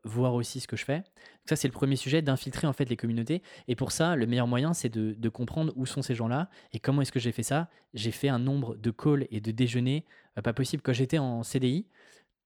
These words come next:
toutes les semaines, je prenais, je faisais au moins un déjeuner avec quelqu'un qui avait le même job que moi, donc content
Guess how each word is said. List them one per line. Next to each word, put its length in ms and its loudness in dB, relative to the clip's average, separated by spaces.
toutes 160 -2
les 80 4
semaines, 400 0
je 100 -8
prenais, 360 2
je 100 -6
faisais 180 0
au 60 4
moins 220 2
un 100 4
déjeuner 520 2
avec 220 2
quelqu'un 260 0
qui 100 -2
avait 100 2
le 100 2
même 200 2
job 140 2
que 120 -2
moi, 200 2
donc 160 -2
content 200 -2